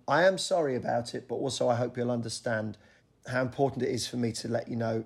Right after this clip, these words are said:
I haven't read your book. I said I had at the time because I knew I would get round to it, and I wanted you to know that I thought it was great that you'd done it,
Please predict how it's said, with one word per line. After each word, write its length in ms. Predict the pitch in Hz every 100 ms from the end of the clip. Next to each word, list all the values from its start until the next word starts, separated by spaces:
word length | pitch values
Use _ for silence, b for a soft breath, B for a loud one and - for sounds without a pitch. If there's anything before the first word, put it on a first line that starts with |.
| - _ -
I 60 |
haven't 400 | 117 131 151 147
read 180 | 110 120
your 80 | 120
book. 380 | 117 104 - - -
I 100 | 127
said 220 | 131 170 160
I 100 | 147
had 160 | 139
at 80 | -
the 60 | 123
time 320 | - 139 123
because 480 | 117 - 123 - -
I 120 | 131
knew 240 | 143 165 160
I 80 | 147
would 240 | 147 139
get 200 | 156 135
round 320 | 156 156 135
to 160 | - 110
it, 220 | 113 123 - b b
and 120 | 120
I 40 | 135
wanted 340 | 135 143 127
you 120 | 139 143
to 120 | -
know 240 | 123 120 120
that 280 | 123 - -
I 120 | 131
thought 260 | 120 135 117
it 120 | -
was 200 | 117 -
great 300 | - 143 123
that 140 | 117 127
you'd 160 | 117
done 200 | 135 117
it, 160 | 113